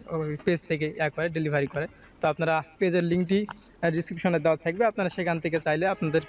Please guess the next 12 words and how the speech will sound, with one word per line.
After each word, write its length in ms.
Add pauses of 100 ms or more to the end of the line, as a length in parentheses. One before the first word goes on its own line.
(160)
আহ, 100
তাদের 240
পেজটি 300
ভিজিট 240
করতে 240
পারেন। 180 (760)
তো 300 (680)
এই 100
পর্যন্তই। 500 (120)
তো 80
আপনারা 360
যারা 280